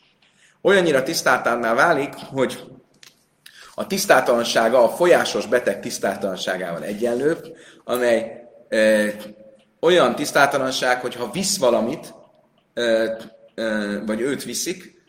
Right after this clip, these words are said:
akkor egyáltalá-, egyaránt a vivő vagy a vitt dolog tisztátalanná lesz. Most ez a milyen nemi aktusnál tör-, számít már ilyennek, akkor, hogyha a nida nő az legalább három éves volt.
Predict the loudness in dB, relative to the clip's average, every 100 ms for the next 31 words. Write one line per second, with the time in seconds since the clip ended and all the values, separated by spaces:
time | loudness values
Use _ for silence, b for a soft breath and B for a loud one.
0 | -18 -6 0 2 2 0 0 -4 -4 -2
1 | -2 0 0 -2 -2 -6 -6 -6 -4 -6
2 | -2 -2 0 0 -2 -4 -10 -4 2 4
3 | 2 0 -8 -6 -8 -6 -8 -8 -12 -14
4 | -16 -20 -16 -10 -10 -6 -2 0 0 -4
5 | -6 B B B _ _ _ _ _ -4
6 | -2 2 6 6 4 0 0 0 2 0
7 | -2 -8 -6 -6 -6 -10 -10 -2 -2 -2
8 | -6 -4 -4 -2 -4 -8 -12 -12 -8 -8
9 | -4 -6 -4 -4 -4 -2 -2 -2 -2 -2
10 | -2 -4 -6 -10 -8 -2 0 0 0 0
11 | 0 0 0 -4 -8 -8 -8 -10 -12 -10
12 | -10 -12 -18